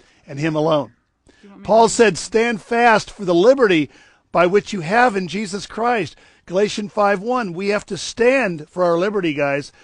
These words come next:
Speaker 1: Just like in our country here in America, we have to stand for liberty. And the Statue of Liberty, which is in the New York Harbor, is an emblem, a symbol of the freedom we have in this country. The same is true in the Christian life. You must stand for the freedom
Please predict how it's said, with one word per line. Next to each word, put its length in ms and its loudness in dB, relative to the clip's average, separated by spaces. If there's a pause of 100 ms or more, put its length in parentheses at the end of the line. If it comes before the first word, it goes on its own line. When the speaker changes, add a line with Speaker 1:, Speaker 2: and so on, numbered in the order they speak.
(200)
Speaker 1:
Just 220 -8
like 240 -2
in 100 -4
our 140 -2
country 380 -6
here 180 -2
in 60 -2
America, 600 -4 (340)
we 100 0
have 140 0
to 80 -12
stand 400 -4
for 100 -6
liberty. 480 -2 (420)
And 380 -4
the 100 -12
Statue 440 -2
of 40 -2
Liberty, 320 0
which 220 -10
is 100 -8
in 120 -4
the 60 -6
New 100 -4
York 240 -2
Harbor, 440 0 (640)
is 160 -8
an 80 -2
emblem, 400 0 (220)
a 80 -12
symbol 520 2 (240)
of 120 -12
the 100 -6
freedom 400 -2
we 140 -6
have 240 -2
in 80 -6
this 160 -8
country. 480 -6 (340)
The 100 -10
same 380 -2
is 100 -8
true 220 -8
in 80 -4
the 60 -6
Christian 420 -4
life. 260 -2 (280)
You 160 -6
must 240 -2
stand 480 -2
for 100 -8
the 80 -6
freedom 540 -4